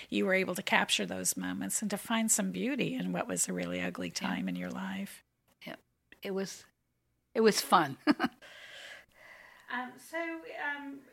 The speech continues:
Speaker 1: tell us about the publishing process. This is new for you. This is your first bu-, book that you've published?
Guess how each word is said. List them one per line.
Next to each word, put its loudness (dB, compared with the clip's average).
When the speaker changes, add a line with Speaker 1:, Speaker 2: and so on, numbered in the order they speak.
Speaker 1:
tell 10
us 8
about 10
the 4
publishing 8
process. 6
This 8
is 6
new 8
for 4
you. 4
This 4
is 4
your 8
first 8
bu-, 12
book 2
that -4
you've -2
published? 6